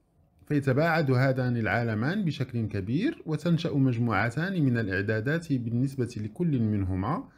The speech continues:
أي العالم الموجب والعالم السالب، والتي تختلف على جميع الواجهات.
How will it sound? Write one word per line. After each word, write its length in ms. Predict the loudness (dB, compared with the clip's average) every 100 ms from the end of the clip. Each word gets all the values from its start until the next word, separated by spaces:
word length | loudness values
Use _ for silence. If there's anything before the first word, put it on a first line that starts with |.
| _ _ _
أي 160 | 2 4
العالم 460 | 4 4 2 2 0
الموجب 540 | 0 0 2 0 0
والعالم 440 | -2 0 0 -2
السالب، 480 | -6 -8 -6 -2 -4 -4 _ _ _ _ -6
والتي 380 | 0 0 0 -4
تختلف 580 | -6 -2 0 0 0
على 320 | -2 0 2 2
جميع 320 | 2 0 0
الواجهات. 720 | 2 2 2 0 -2 -6